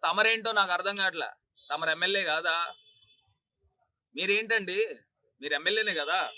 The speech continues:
మరి మిమ్మల్ని ఎక్కడ తోసేయాలా? అది మీ కార్యకర్తలు already మిమ్మల్ని స్టేజ్ మీద తోసేపోయారు. తోసేయపోతే గబుక్కుమని గన్‌మ్యాన్లు చాలా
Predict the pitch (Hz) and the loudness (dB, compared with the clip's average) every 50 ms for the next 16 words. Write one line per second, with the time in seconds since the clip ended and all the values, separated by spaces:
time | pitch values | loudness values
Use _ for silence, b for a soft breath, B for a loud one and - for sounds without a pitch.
0 | - - - - - - - - _ _ _ _ _ _ _ _ _ _ _ _ | -16 -20 -20 -20 -20 -20 -20 -20 _ _ _ _ _ _ _ _ _ _ _ _
1 | _ _ _ _ _ _ _ _ _ _ - 175 180 185 190 202 208 214 214 208 | _ _ _ _ _ _ _ _ _ _ -8 -8 -6 -4 -4 -2 2 2 2 2
2 | 220 220 226 214 220 226 196 220 196 170 147 131 120 120 - _ _ _ _ _ | 2 0 0 0 0 0 2 2 2 2 2 0 -4 -8 -12 _ _ _ _ _
3 | _ _ _ _ _ _ _ _ - - 196 220 214 202 202 202 202 202 196 190 | _ _ _ _ _ _ _ _ -4 0 0 0 0 0 0 0 2 2 2 0
4 | 185 180 - - 180 185 196 208 202 220 220 220 226 226 208 185 175 190 196 202 | -2 -2 -2 2 2 4 4 4 4 2 0 0 0 0 2 4 4 2 2 0
5 | 214 214 220 208 196 196 202 190 - - 190 185 190 185 202 208 208 196 175 175 | -2 -2 -2 -2 -4 -6 -8 -8 -6 -6 -4 -4 -4 -6 -8 -8 -10 -8 -8 -10
6 | 185 175 202 196 175 175 143 107 - _ _ _ _ 165 175 190 185 214 220 196 | -4 -2 -2 -2 0 -2 -6 -8 -10 _ _ _ _ -6 -4 -2 0 0 0 0
7 | 208 208 202 214 208 190 185 175 165 156 151 170 175 180 180 - 202 208 196 190 | -2 -4 -4 -4 -4 -4 -4 -6 -6 -6 -4 -4 -4 -4 -6 -8 -6 -4 -4 -4
8 | 196 196 190 180 180 170 160 - - _ _ 120 131 156 165 180 185 190 190 190 | -4 -6 -6 -6 -6 -8 -10 -12 -16 _ _ _ -6 -4 -4 -4 -2 -4 -4 -4
9 | 190 180 165 - 175 165 170 175 175 | -6 -10 -6 -2 0 2 2 4 2